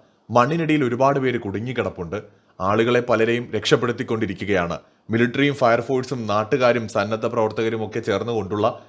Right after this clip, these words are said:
രക്ഷാദൗത്യമാണ് ഇപ്പോൾ നടന്നുകൊണ്ടിരിക്കുന്നത്. നിരവധി വീടുകൾ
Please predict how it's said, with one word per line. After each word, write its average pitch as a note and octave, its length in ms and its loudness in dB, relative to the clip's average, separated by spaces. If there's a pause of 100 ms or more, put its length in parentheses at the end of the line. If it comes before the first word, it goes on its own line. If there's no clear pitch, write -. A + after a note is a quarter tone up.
(180)
രക്ഷാദൗത്യമാണ് A2+ 960 0
ഇപ്പോൾ G2+ 280 -4
നടന്നുകൊണ്ടിരിക്കുന്നത്. F#2 840 -2 (280)
നിരവധി C3+ 420 2
വീടുകൾ C3 500 2